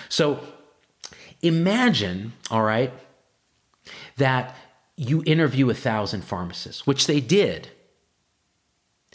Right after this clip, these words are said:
in this article, or as, as part of the article reporting. Sixty percent of the pharmacists said they feel undue intimidation and pressure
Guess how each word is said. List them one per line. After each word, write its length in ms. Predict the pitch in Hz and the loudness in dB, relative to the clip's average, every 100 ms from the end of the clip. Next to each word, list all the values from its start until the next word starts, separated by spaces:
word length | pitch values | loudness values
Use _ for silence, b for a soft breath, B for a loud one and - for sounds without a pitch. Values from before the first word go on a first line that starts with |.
| B B | B B
in 120 | 135 127 | 0 2
this 180 | 117 | 4
article, 520 | 123 120 110 - 90 - _ | 2 2 0 -4 -8 -10 _
or 260 | 107 107 - - - | 0 0 -2 -12 -2
as, 240 | 113 - | -2 0
as 240 | 127 107 - - | -2 -2 -4 -8
part 200 | - 123 | 0 0
of 80 | 110 | 2
the 60 | 104 | 2
article 340 | 107 104 110 | 2 2 -2
reporting. 420 | 101 - 107 85 - - b b b b b | -2 0 -2 -2 -8 -20 b b b b b
Sixty 500 | - - 190 - 202 | -2 0 0 0 -2
percent 320 | 175 - 147 | -2 0 2
of 80 | 120 | 2
the 60 | |
pharmacists 520 | - 117 113 - 90 - | 0 0 0 -2 -4 -2
said 180 | 92 | 0
they 120 | 82 117 | 2 0
feel 420 | - 123 101 - | 2 2 2 2
undue 460 | 104 123 151 135 131 | 0 0 2 4 4
intimidation 760 | 95 87 123 123 107 107 - | 2 0 0 2 2 2 0
and 180 | 90 78 | -2 -4
pressure 560 | - 117 131 - 78 | -2 -2 -2 -2 -4